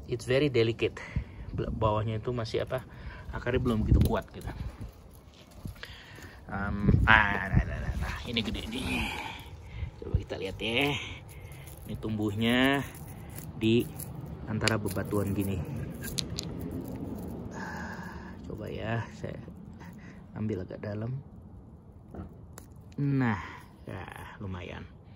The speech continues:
Sebagian akarnya kena. Em,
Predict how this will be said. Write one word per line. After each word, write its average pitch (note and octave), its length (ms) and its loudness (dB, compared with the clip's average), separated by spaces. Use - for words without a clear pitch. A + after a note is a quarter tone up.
Sebagian G2 400 -2
akarnya G2+ 240 -6
kena. F#2 240 -4
Em, B2 560 4